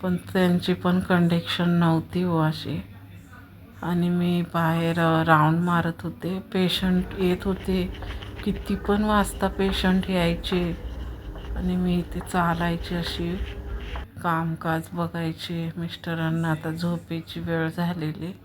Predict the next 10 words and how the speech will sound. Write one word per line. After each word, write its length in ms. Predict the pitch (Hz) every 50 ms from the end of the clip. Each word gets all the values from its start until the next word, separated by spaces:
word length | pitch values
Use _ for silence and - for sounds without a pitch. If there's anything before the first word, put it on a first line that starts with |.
| - - - - - - - - - - - - - - - - -
आणि 180 | 180 180 185 185
मला 320 | 185 180 180 175 175 175
पण 240 | 170 - - 190 190 185 -
खूप 340 | - - 208 202 202 196 - - -
थकवा 460 | 202 185 185 - - 170 170 170 165
आलेला. 320 | 165 165 170 165 165 165 165
आता 240 | 165 165 165 165
मला 320 | 165 165 165 160 165 160 160
पण 340 | 160 - - 180 180 180 175 170 - - - - - - - - - - - -
असं, 440 | 180 180 - - - 180 175 175 160